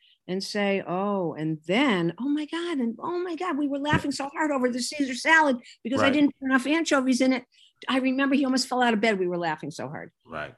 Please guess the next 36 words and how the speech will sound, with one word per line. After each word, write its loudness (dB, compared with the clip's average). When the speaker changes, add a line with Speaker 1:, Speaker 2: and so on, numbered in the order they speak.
Speaker 1:
So 0
those, 0
Speaker 2:
Right. -10
Speaker 1:
you -4
know, -2
you, -2
you -8
need -4
a -8
little -6
time -4
and -6
you -4
need -2
a -6
little -6
space -4
and -6
you -4
need -6
to -16
be -6
willing. -2
You -6
meet, 2
need 4
to -6
be 2
willing 2
to -6
hurt. -6
Speaker 2:
That's -10
right. -2
Speaker 1:
Absolutely -8
to -14
hurt. -12